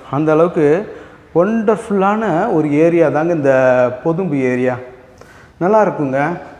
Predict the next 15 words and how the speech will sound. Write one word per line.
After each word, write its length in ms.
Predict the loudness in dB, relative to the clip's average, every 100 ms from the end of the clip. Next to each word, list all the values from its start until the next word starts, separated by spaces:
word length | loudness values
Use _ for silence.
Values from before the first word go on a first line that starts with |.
| -20 -10
நீங்களே 400 | -4 0 0 0
நேர்ல 300 | 0 0 0
வந்து 340 | 0 0 -4
பார்த்தீங்கன்னா 300 | -4 -2 -2
உங்களுக்கு 300 | -2 -2 -4
தெரியும். 360 | -2 0 0 -4 -10 -20 -20 -20 -14
இதோடைய 360 | -4 0 0 2 4 4 2 2 2 2 -2 -4
இது 160 | -6 -6 -4
பூராமே 240 | -2 -2
இந்த 220 | -2 -2
ஏரியா 360 | 0 2 2 0
எப்படி 340 | 0 -2 -2
இருக்குன்னு 500 | -2 -2 -6 -6 -6 -10 -18 -20 -6
நீங்க 240 | 0 2
வந்து 220 | 2 0